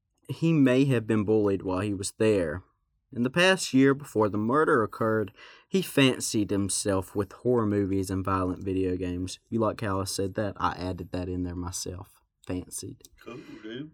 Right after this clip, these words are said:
Speaker 1: Since the move, Daniel had become more reclusive and kept to himself most of the time.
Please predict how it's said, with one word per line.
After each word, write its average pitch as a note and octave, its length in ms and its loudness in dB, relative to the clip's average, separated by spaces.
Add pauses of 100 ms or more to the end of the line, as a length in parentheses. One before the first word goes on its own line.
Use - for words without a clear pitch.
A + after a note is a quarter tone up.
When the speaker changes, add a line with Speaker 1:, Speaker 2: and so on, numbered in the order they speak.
Speaker 1:
Since D3 380 0
the D#3 120 4
move, C3+ 340 6
Daniel C3+ 400 4
had A#2 280 2
become B2+ 520 0
more A#2+ 220 6
reclusive A2+ 640 2
and A2 140 2
kept D3 320 0
to A#2+ 180 2
himself A2 680 0
most A2+ 380 2
of F#2+ 100 -6
the - 80 -10
time. F#2+ 500 -2